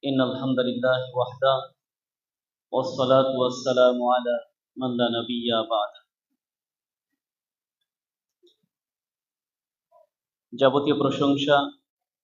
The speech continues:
আল্লাহ সুবহানাহু ওয়া তাআলার। আলহামদুলিল্লাহ,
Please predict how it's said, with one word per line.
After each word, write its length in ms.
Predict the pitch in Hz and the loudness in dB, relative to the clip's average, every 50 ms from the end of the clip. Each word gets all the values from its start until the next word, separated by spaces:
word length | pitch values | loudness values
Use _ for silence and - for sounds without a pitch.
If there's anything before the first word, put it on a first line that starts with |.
| _ _ _ _ _ _ _ _ _ _ _ _ _ _ _ _ - | _ _ _ _ _ _ _ _ _ _ _ _ _ _ _ _ -4
আল্লাহ 220 | 131 135 135 135 131 | -2 0 0 0 -2
সুবহানাহু 460 | 131 131 131 - 135 131 135 135 135 131 | -2 -4 -2 -4 -4 -4 -4 -4 -4 -4
ওয়া 100 | 131 135 | 2 6
তাআলার। 360 | 131 131 127 127 123 123 123 - - - - _ _ _ _ _ _ _ _ _ _ _ _ _ _ _ _ _ _ _ _ _ _ _ _ _ _ _ _ _ _ _ - | 8 8 8 8 8 6 4 2 -4 -12 -18 _ _ _ _ _ _ _ _ _ _ _ _ _ _ _ _ _ _ _ _ _ _ _ _ _ _ _ _ _ _ _ -6
আলহামদুলিল্লাহ, 800 | 127 123 120 123 143 143 135 - 123 123 123 120 123 165 170 | -6 -4 0 2 2 2 2 2 2 2 2 4 6 6 6